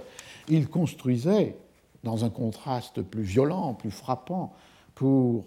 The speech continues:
euh, euh, le lecteur, une manière d'écrire une fiction comme on n'en avait jamais lu, dans la mesure où que elle, euh,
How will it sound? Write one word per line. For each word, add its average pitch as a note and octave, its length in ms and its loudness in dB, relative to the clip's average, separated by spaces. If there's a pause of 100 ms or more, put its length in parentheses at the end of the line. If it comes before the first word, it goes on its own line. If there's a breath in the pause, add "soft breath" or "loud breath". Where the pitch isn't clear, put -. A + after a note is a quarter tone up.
euh, A2+ 220 2 (100)
euh, G#2 160 0
le G#2 100 2
lecteur, D#3+ 720 2 (400 loud breath)
une C3+ 460 6
manière C3 560 4 (680)
d'écrire C3 500 2
une G#2 140 -2
fiction D3+ 600 -4 (360 soft breath)
comme B2+ 160 4
on B2 80 4
n'en A2+ 160 4
avait G#2+ 240 4
jamais G#2+ 320 0
lu, D3 240 0 (500 soft breath)
dans C3+ 140 4
la B2+ 120 6
mesure B2+ 540 4 (140)
où E3 380 2 (160)
que A#2 200 4 (200)
elle, A#2+ 400 4
euh, G2+ 300 2